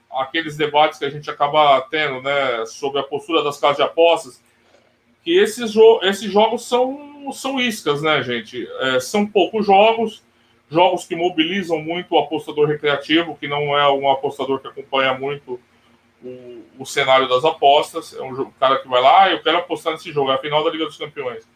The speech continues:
Muita gente vai apostar nesse jogo, então, de fato,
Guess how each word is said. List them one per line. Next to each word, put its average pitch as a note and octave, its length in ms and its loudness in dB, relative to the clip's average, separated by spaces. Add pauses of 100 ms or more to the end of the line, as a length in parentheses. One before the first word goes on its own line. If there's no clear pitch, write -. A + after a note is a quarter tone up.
(480)
Muita D3+ 300 -4
gente D#3 220 -8
vai D#3 140 4
apostar E3 480 2
nesse E3 220 -8
jogo, B2+ 260 -6
então, C3+ 300 -6
de E3+ 100 -14
fato, C#3+ 400 2